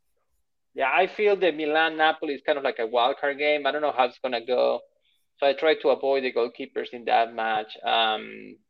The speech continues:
I don't mind Kepa as the cheapest one, um,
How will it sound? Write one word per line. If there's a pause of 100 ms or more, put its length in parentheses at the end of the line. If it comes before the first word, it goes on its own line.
(360)
I
don't
mind
Kepa
as
the
cheapest
one, (760)
um,